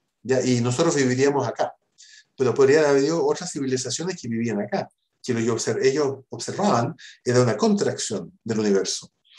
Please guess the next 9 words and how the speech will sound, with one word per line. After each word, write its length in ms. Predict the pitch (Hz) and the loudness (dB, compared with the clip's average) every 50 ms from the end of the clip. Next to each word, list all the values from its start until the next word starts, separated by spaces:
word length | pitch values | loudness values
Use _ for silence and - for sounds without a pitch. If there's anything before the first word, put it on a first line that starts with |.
| - - - - - - - - - - _ _ _ _ _ | -20 -20 -20 -20 -20 -18 -18 -18 -18 -18 _ _ _ _ _
Y 140 | - 127 139 | 0 4 4
otra 180 | 185 - 233 | 6 6 6
posibilidad 600 | 220 214 202 214 208 196 202 156 127 123 - - - - _ - - _ _ _ | 4 4 4 4 6 6 8 6 6 6 2 0 -6 -12 _ -20 -20 _ _ _
es 180 | - 120 123 - | -6 -6 -4 2
que 320 | - 143 135 127 131 - - _ _ | 6 6 6 6 4 -2 -10 _ _
el 140 | - 131 - | -4 -4 0
parámetro 440 | 117 127 147 165 175 - - 196 196 | 2 2 2 2 2 0 0 0 0
A 280 | 190 147 160 175 - - _ _ _ _ _ _ _ | 0 0 -2 -4 -8 -14 _ _ _ _ _ _ _
es 320 | - 139 139 - - - | -4 -2 -2 -4 -4 -8